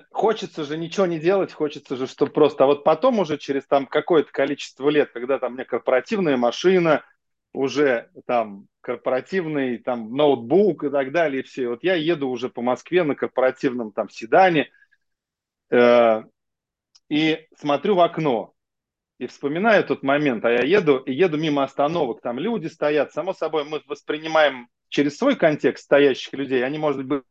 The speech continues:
были все счастливые, но они такие стоят, еще погода фиговая, дождик, они такие все скуксились,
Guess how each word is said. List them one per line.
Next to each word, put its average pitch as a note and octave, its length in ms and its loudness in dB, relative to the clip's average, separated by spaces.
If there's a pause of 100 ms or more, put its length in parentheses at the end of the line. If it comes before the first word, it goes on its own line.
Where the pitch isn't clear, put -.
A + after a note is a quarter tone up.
(100)
были C#3+ 140 -4
все - 160 -6
счастливые, C#3 680 0 (320)
но C3 80 -4
они D3 100 -2
такие D#3+ 240 -2
стоят, G3+ 420 4
еще - 200 -6
погода D#3+ 400 2
фиговая, C#3 440 0
дождик, D3 400 -4
они C3+ 120 -6
такие C#3 380 -6
все - 200 -6
скуксились, - 560 0